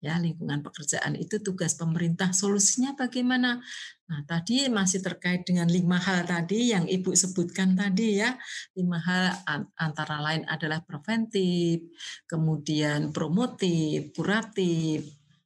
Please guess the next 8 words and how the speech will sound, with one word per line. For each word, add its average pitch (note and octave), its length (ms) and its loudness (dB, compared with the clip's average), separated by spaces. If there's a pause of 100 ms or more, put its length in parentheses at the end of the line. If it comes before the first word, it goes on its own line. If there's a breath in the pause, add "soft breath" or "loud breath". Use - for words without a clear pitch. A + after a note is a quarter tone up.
(260)
ya, G3 320 0
rehabilitatif, F3+ 1400 2
dan D#3 240 -2
juga - 240 -4
yang D3+ 240 -6
terakhir D3+ 480 -6
adalah D#3+ 480 -2
restruktif F3 1300 -2